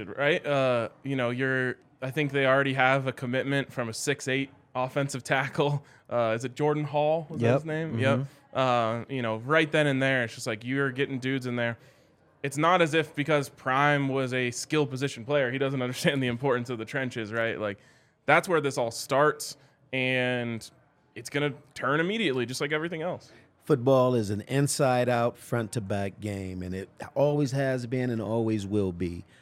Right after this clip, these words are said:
Speaker 3: Um, it's funny because when I was, uh, when I was playing, uh, when I was an administrator up on campus, uh, we would always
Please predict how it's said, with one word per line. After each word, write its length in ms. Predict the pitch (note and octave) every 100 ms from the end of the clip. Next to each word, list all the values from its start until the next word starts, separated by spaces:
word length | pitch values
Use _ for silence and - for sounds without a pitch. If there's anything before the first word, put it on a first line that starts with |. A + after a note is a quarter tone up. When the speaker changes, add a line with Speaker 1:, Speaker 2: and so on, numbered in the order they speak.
| _ _
Speaker 3:
Um, 380 | G2+ G2 F#2+ F#2 -
it's 160 | G#2 -
funny 340 | - D3+ B2+
because 600 | A2+ G2+ A#2+ A2 G2 - - _ _ -
when 140 | G#2
I 180 | G#2+ C3
was, 280 | B2 A#2 G#2
uh, 240 | A2+ G#2
when 120 | G2+ A#2
I 120 | A#2+
was 120 | A#2+
playing, 720 | - C3+ B2 A#2+ A#2+ A2+ A2 G#2+ _ _ _
uh, 300 | - G2+ G2+
when 140 | G2+ G#2
I 100 | G#2+
was 140 | G#2+ A2
an 60 |
administrator 680 | G2 A#2 B2 - B2 A#2 A2+
up 140 | A2
on 140 | G#2 G2+
campus, 640 | B2 A2+ G#2 G2+ F#2 - - _ _ -
uh, 320 | F#2+ F2+ E2
we 200 | G#2+ C3+
would 140 | C#3 A#2
always 1040 | A#2+ B2+ B2+ B2 G#2 F2+ E2+ F2 -